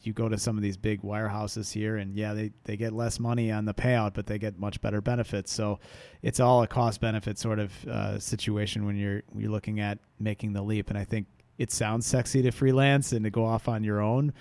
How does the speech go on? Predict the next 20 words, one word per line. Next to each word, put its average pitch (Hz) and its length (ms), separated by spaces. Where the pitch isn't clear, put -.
but 127 120
in 113 80
many 120 200
cases, 98 520
you're 104 80
gonna 104 120
take 104 220
a 98 60
significant, 98 680
uh, 95 120
pay 107 200
cut 95 220
when 98 100
you 95 80
take 101 300
into 98 240
account 95 300
the 92 60
benefits. - 540
And 98 260